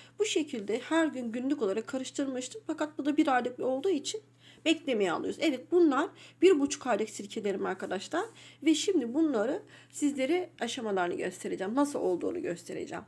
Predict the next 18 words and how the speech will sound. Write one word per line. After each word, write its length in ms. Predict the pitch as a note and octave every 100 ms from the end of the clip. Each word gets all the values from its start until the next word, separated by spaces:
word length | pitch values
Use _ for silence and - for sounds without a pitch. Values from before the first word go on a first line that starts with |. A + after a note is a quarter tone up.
| - - - - -
Ee, 420 | A#3+ A3+ G#3+ A3
ağzını 420 | A#3+ C#4 C#4 D4
açmıyorum 540 | D4 D4 - F#3 - -
arkadaşlar. 640 | F3+ G#3 - G3+ - C#4+
Bakın 320 | A3 G#3 G#3 -
şu 220 | - D4+
andaki 360 | A3+ G#3+ A3+ A3
dinlenme 360 | A#3 G#3+ C4
ve 140 | C4+ G#3+
dibine 400 | A3 A#3+ D#4 F#4+ - - -
çökme 560 | - C#4+ C#4+ C#4+ C#4+
dönemine 500 | A#3+ G#3+ G3+ F#3+ F3
gelmiş 460 | E3+ D#3+ E3+ - -
arkadaşlar. 680 | - - - F3 - - - - - - - -
Mayalanacak, 880 | A3+ A3 A#3 A3+ G3+ F#3 F#3 - - D#3+
e, 800 | F#3+ F#3+ G3 E3 - - - - -
anası 400 | F#3+ F#3+ - A3+
çıkacak 600 | - F3+ - C4 -